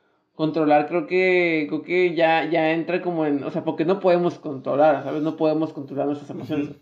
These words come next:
Speaker 1: Porque, porque creo que a veces también como no podemos sernos como,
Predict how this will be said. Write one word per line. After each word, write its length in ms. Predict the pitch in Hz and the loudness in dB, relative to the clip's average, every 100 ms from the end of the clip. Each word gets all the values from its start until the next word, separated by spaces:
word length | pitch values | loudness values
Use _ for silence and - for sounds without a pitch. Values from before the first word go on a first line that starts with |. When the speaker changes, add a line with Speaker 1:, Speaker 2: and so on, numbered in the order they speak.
| _ _ _ _ _ | _ _ _ _ _
Speaker 1:
Porque, 840 | 160 151 160 160 156 151 143 - _ _ _ _ | -8 -2 0 2 2 0 -2 -12 _ _ _ _
porque 240 | 175 170 | 0 0
creo 160 | 156 170 | 2 0
que 120 | 185 | 2
a 40 | 196 | 4
veces 300 | 190 208 208 | 4 2 0
también 280 | 175 156 151 | 0 -2 -2
como 540 | 170 175 160 151 143 | 0 2 4 4 4
no 180 | 147 156 | 0 0
podemos 500 | 165 165 165 175 175 | 0 2 2 0 -2
sernos 320 | - 147 156 - | -6 -4 -4 -6
como, 520 | 160 147 131 131 - | -4 -2 -2 -6 -14